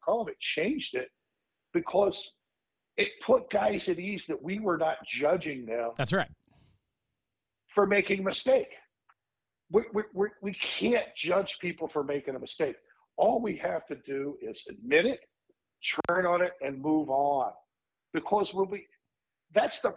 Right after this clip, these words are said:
Speaker 1: that's the reason nobody wants to show their weakness.
Speaker 2: That's right.
Speaker 1: Nobody wants to be that guy. Look, I could go out with my guys right now and stretch every day, right? We could stretch every single day. My guys are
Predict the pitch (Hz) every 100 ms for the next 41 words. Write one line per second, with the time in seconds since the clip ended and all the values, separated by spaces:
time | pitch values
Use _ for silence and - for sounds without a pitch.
0 | - 202 - - 190 151 156 208 240 -
1 | 165 165 156 226 359 240 226 214 165 139
2 | 147 156 - - 156 151 - 131 139 165
3 | 190 320 - 170 - - - - - -
4 | 107 - _ - - _ _ - 214 277
5 | 247 240 185 196 - 180 185 180 175 190
6 | - - _ _ _ 233 - - - 311
7 | 240 190 190 180 165 123 151 170 143 127
8 | 117 147 175 143 139 131 110 - 160 151
9 | - - 156 151 151 120 - _ _ _
10 | _ _ _ _ _ _ _ _ 151 175
11 | - - 180 185 - 160 - - 190 202
12 | 214 180 196 190 185 156 156 151 - -
13 | _ - 156 185 175 175 160